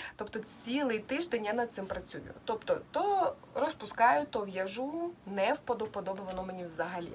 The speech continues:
Ну, якось, бачите, така неправильна вийшла у мене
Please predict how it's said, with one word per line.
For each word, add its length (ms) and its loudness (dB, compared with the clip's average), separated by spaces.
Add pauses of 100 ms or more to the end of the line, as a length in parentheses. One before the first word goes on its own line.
(880)
Ну, 100 -2
якось, 340 4
бачите, 360 2
така 400 0 (840)
неправильна 760 6
вийшла 340 0
у 60 0
мене 280 2